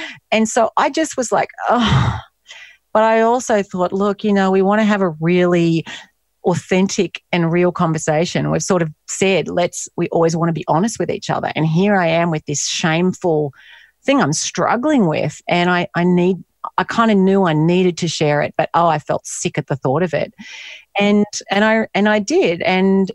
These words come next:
and because he loved me, he was as compassionate as he could be and empathetic and, "How can I support you?" et cetera. But I feel like that sort of, it did lay this groundwork, this foundation for us in our marriage with, when there's something that's going on for us, and maybe the other person's pissed us off, you know, because that's happened <laughs> too many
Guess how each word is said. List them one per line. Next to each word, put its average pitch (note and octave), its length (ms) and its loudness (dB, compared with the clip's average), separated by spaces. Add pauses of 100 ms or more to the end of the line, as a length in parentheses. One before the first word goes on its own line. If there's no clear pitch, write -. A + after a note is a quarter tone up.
and G3 160 2
because F#3+ 320 -2
he G#3 100 2
loved E3+ 240 2
me, E3+ 380 0
he G3 160 2
was F3 240 -2
as - 220 -2
compassionate F3+ 680 0
as D#3+ 160 -2
he F#3 100 0
could F3 240 -4
be E3+ 160 2
and F#3 80 2
empathetic E3+ 520 0
and, D#3 100 -2
"How D#3+ 80 0
can E3 140 -2
I D#3 60 2
support - 480 -4
you?" D#3 120 -2
et - 80 -8
cetera. - 420 -4 (300)
But G#3+ 80 2
I G#3+ 80 0
feel A#3+ 260 0
like B3 160 0
that - 160 -2
sort G3 220 0
of, F3+ 140 0
it - 120 -6
did G3+ 180 2
lay F3 260 2
this D#3+ 160 -4
groundwork, D#3+ 640 0
this D#3+ 180 -6
foundation D3 720 0
for D#3+ 180 0
us D#3 220 -2
in E3 160 -2
our C#3+ 120 0
marriage D#3+ 600 -2
with, F3+ 260 0 (440)
when G3+ 200 4
there's G3 160 2
something A3 600 0
that's - 180 -2
going E3 300 2
on A3 200 2
for - 240 -2
us, - 220 -4
and F#3 80 2
maybe B3+ 180 2
the G3+ 120 2
other F#3 100 0
person's F#3 460 -2
pissed - 260 -2
us C3 100 -4
off, - 440 0
you G#3 120 2
know, E3 200 2
because E3+ 200 -4
that's D#3 220 -2
happened D#3 280 -2
<laughs> - 0 -
too D4+ 380 -2
many F3+ 200 -2